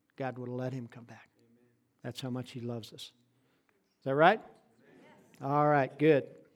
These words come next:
So it's not our peace, it's God peace, is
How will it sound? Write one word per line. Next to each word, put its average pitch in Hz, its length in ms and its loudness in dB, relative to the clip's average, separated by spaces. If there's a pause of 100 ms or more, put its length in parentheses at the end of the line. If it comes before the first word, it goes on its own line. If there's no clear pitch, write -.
(720)
So 170 240 6
it's 160 180 4
not 175 460 4
our 180 240 4
peace, 156 500 -4
it's - 220 -10
God 156 400 0
peace, 135 320 -4
is 135 260 -6